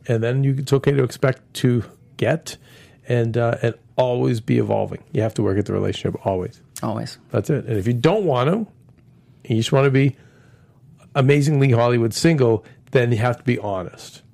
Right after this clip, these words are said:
Speaker 2: Be honest.
Speaker 1: See, you have to be honest up front with the par-, people. Like, "Hey, this is just fun for me.
Speaker 2: Mm-hmm.
Speaker 1: I don't, you know, I never got that far ahead."
Speaker 2: A lot of people
Speaker 1: And I
Speaker 2: can't be
Speaker 1: shouldn't have
Speaker 2: that
Speaker 1: done
Speaker 2: honest,
Speaker 1: that.
Speaker 2: too. Or they keep saying, "I don't
Speaker 1: Yeah.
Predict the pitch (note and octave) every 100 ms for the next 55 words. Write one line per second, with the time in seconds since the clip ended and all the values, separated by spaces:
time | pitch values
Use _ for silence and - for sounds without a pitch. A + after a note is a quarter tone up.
0 | _ - - - - - - - - A#2+
1 | A2 B2 A#2+ A#2 A#2+ - A2+ A2+ G2+ G#2+
2 | G#2 - G2+ - G2+ G#2 G2 F2+ _ -
3 | - G#2 - - - G#2 G#2+ G2 - F#2+
4 | - - _ - _ - - - - A2+
5 | - A2 G#2+ A#2 A2 G#2+ G#2+ F#2 _ _
6 | C#3+ C3+ C3+ C#3 - G#2+ G#2+ G#2+ C3 G#2+
7 | G#2+ B2+ A#2+ A#2+ A2+ G#2 G2+ A2+ G#2 G2
8 | G2 - - - D3 D3+ D3 D3+ C#3+ A#2+
9 | C3+ B2+ C3+ B2 B2+ A#2+ A2+ G2 B2 G2+
10 | - - C#3 D3+ F#3+ - G#3+ A#3+ C4+ C4